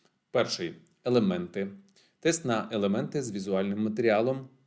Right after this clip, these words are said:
ескізи. Зобразити знайомий предмет, доповнити малюнок. З семантичним матеріалом, легкість відтворення. Другий —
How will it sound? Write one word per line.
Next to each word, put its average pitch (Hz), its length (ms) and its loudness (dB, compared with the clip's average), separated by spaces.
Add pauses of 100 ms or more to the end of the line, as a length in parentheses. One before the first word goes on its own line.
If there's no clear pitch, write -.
(100)
ескізи. 107 560 -4 (680)
Зобразити 131 760 2
знайомий 120 540 0
предмет, 101 560 0 (140)
доповнити 110 580 0
малюнок. 104 540 0 (540)
З 104 260 -2
семантичним 107 680 -2
матеріалом, 117 580 -2 (360)
легкість 110 640 0
відтворення. 110 840 -4 (1040)
Другий — 117 500 0